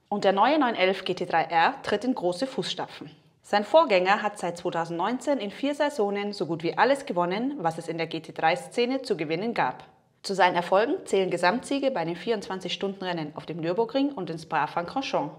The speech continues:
Aber auch in den U S A war das Modell erfolgreich bei den vierundzwanzig Stunden von Daytona und den zwölf Stunden von Sebring.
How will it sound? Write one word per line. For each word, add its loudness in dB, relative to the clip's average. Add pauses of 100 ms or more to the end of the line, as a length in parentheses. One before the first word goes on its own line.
Aber 2
auch 2
in -2
den -2
U 0
S -2
A 0 (140)
war 2
das -4
Modell 0
erfolgreich 2
bei -2
den -4
vierundzwanzig -4
Stunden -8
von -4
Daytona 0
und -6
den -8
zwölf -4
Stunden -6
von 0
Sebring. -4